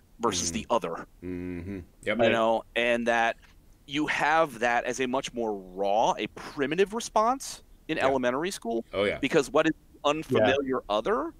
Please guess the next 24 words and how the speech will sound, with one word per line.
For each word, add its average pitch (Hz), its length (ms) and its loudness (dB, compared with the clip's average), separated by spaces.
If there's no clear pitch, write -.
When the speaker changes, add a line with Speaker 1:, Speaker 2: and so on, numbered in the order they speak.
Speaker 1:
you 131 140 -2
don't 135 280 2
have 127 360 0
the 110 80 -4
cognitive 113 520 -2
tools 127 580 -8
in 127 120 -2
order 139 180 6
to 131 120 -2
en-, 131 200 -2
to 123 360 -4
engage 131 680 -2
that 127 300 2
in 117 140 0
a 113 60 -2
meaningful 139 640 0
way, 226 380 0
so - 200 0
that 135 220 2
you 147 160 -6
end 160 260 2
up 147 220 4
that 127 200 0
your 123 180 -2